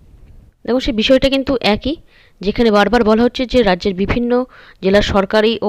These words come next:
আধা সরকারি বিদ্যালয়ের আংশিক সময়ে শিক্ষক শিক্ষিকা কেউ পাঁচ বছর, কেউ দশ বছর, কেউ বা পনেরো বছরের সাথে নিষ্ঠার সাথে বিদ্যালয়গুলোতে শিক্ষাদান করে চলেছেন।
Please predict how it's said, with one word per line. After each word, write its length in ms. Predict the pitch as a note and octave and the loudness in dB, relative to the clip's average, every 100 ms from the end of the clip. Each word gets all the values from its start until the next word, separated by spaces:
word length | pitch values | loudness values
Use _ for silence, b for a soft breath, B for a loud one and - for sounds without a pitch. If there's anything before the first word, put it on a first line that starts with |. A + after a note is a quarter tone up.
| F#3+ F#3+ | -2 0
আধা 140 | A3 A3 | -2 -2
সরকারি 320 | A3 - A3+ A3+ C4+ _ F3+ | -4 -2 -2 -2 -8 _ -10
বিদ্যালয়ের 360 | F3+ G3+ G3+ G3+ F#3+ | -4 0 0 0 -2
আংশিক 260 | G#3 B3+ - | -4 -6 -6
সময়ে 200 | A#3+ B3 | -4 -4
শিক্ষক 260 | A#3 A3+ B3 - | -6 -6 -6 -6
শিক্ষিকা 340 | A3+ A3+ A#3 C#4+ B B B B B B - | -10 -4 -4 -4 B B B B B B -2
কেউ 120 | G#3 A3+ | 2 4
পাঁচ 140 | A#3 B3 | 4 2
বছর, 180 | C4 B3+ | 2 2
কেউ 100 | B3+ G3 | 0 2
দশ 100 | G3 - | 2 2
বছর, 180 | A3+ C4 B3 - | -2 -2 -4 -2
কেউ 120 | G#3 | 0
বা 60 | G3 G3 | 2 0
পনেরো 200 | G#3 A3 G3+ | 0 0 0
বছরের 300 | - A3+ - | -2 -4 -4
সাথে 200 | G#3 G#3 G3+ - F#3+ | -6 -6 -6 -6 -6
নিষ্ঠার 300 | G3 A#3+ A#3 | -2 -2 -4
সাথে 160 | A3+ G3+ | -6 -6
বিদ্যালয়গুলোতে 540 | F#3+ G3 F#3+ G3 G3+ G#3+ | -2 -2 -2 -4 -6 -6
শিক্ষাদান 300 | - - G3 G3 | -6 -4 -4 -2
করে 120 | G#3 G3+ | -4 -4
চলেছেন। 280 | G3 G3 | -6 -6